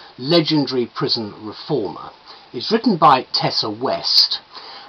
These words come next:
and in our view it's a really excellent book because it's a, a, a special type of biography. My wife Elizabeth and I have written a review of this book, which appears on the web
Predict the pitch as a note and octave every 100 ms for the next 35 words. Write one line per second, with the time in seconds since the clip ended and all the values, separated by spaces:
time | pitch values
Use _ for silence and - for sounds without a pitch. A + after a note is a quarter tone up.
0 | - D#3+ E3 E3 E3 E3 G#3+ A#3+ A2 A2
1 | F2+ F2+ A#2 - D#3 F#3 D#3 D#3+ D#3+ -
2 | - A2 G2 F2+ C#3+ - - - B2 C#3+
3 | D3+ - D3+ - C#3+ - _ - - -
4 | - - - - A3+ - A2+ A2 - C3
5 | A#2 A#2 G#2+ A2 A2+ G2+ F#2+ F2 - A#1+
6 | - _ - - - - - - - E3
7 | F3+ A#3+ D4+ D4 A3+ E3+ E3 D#3+ E3 D3
8 | C#3+ C#3+ D3 D3 C#3 C3 A#2+ C3+ F3+ D3
9 | A2+ G2 F#2+ F#2 - - G2+ B2 A2+ B2+
10 | - D3+ B2 A#2+ A#2+ A#2 A2 A#2+ -